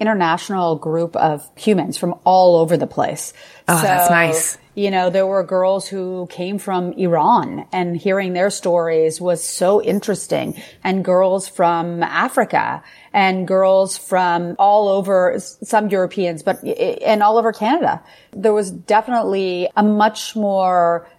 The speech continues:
Speaker 1: diverse and global outlook in boarding school than in my local public school.
Speaker 2: Wow. You've had a, a nice aperture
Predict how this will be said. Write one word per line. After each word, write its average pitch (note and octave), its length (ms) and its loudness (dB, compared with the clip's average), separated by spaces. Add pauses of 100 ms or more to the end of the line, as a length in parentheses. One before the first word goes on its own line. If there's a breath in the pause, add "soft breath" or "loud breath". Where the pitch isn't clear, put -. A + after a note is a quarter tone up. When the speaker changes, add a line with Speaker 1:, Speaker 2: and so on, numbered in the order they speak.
Speaker 1:
diverse G3 420 -2
and G3 240 -2
global F#3 640 0
outlook G#3+ 560 2 (360)
in G#3 200 0
boarding F#3 320 2
school D#3 460 0
than E3 200 0
in E3 160 -4
my D#3 320 -2
local D#3+ 300 -2
public D3+ 260 -2
school. - 320 -12 (1120 loud breath)
Speaker 2:
Wow. F3+ 760 2 (320)
You've B3 220 -2
had C4 260 2
a, E3+ 380 2 (120)
a F3+ 100 2
nice F#3 680 2
aperture F#3 680 0